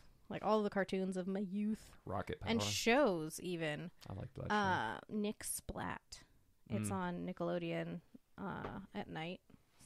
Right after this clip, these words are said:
Speaker 1: now. They might have their own channel. I don't know. I'll have to watch it. But it has all of those shows. And sometimes they play the old game shows, which I still wanna be on. Like, Legends of the Hidden Temple.
Speaker 2: Mm.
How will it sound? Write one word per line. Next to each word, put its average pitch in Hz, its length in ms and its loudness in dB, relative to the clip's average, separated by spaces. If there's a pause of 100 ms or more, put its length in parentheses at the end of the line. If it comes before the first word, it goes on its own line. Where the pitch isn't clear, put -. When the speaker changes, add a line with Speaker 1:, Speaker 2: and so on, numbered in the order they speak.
(100)
Speaker 1:
now. 190 320 -4 (680)
They 202 80 -2
might 269 180 0
have 262 120 -2
their 180 120 -2
own 160 140 -6
channel. - 340 -8
I 190 80 0
don't 165 100 -2
know. 160 80 -8
I'll - 60 -8
have - 140 -8
to - 80 -6
watch - 220 -6
it. - 60 -10
But 185 80 -2
it 170 40 0
has 202 180 2
all 165 160 2
of 165 80 -6
those 165 140 -2
shows. - 400 -4
And 247 360 4
sometimes 220 440 0
they 175 100 -2
play 175 180 0
the 160 120 -2
old 160 160 -4
game 160 220 -4
shows, 294 480 -2 (920)
which 208 160 0
I 190 80 6
still 170 400 0
wanna 139 220 -2
be 104 140 -2
on. 71 220 -4
Like, 170 320 0 (1400)
Legends 180 320 0
of 190 60 -4
the 190 80 2
Hidden 180 240 0
Temple. 202 500 0
Speaker 2:
Mm. 117 200 2